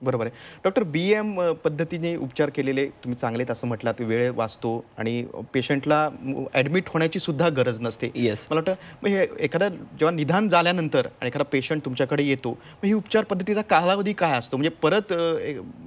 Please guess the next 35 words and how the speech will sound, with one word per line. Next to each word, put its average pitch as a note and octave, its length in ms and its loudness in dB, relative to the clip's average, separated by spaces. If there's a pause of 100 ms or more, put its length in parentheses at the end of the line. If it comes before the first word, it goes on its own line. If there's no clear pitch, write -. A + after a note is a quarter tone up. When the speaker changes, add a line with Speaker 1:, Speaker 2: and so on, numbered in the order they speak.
Speaker 1:
उपचार D3+ 380 2
घेतल्यानंतर F3 580 0
असा F3+ 220 2
पुन्हा E3 420 -2
आजा-, D#3+ 180 0
आजार D3 240 0
उफाळू D#3+ 320 0
शकतो? F3+ 280 -6
किंवा - 540 -2
मग A3 440 2
उपचार D#3+ 360 2
घेतल्यानंतर C4 560 2
काळजी G#3 320 0
काय D3+ 140 2
घेतली A#2 220 -8
पाहिजे? - 440 -14 (320)
Speaker 2:
जसं F3+ 180 0
मी A3 60 2
सांगितलं G3 260 0
की G3+ 160 -4 (140)
ही F#3 340 0 (200)
टेक्नॉलॉजीद्वारे E3+ 760 2
जे D#3 140 -2
आपण E3 220 -4
प्रोसिजर D#3 440 -2
करतो, B2+ 440 -4 (100)
हे D#3 60 -2
डायरेक्टली E3 520 2
जो F#3+ 120 -2
कोंब F#3+ 520 0
त्याचा F3 160 -2
जो E3+ 200 0
तयार D3 160 4
झालेला B2+ 300 -2
आहे, C3+ 100 -2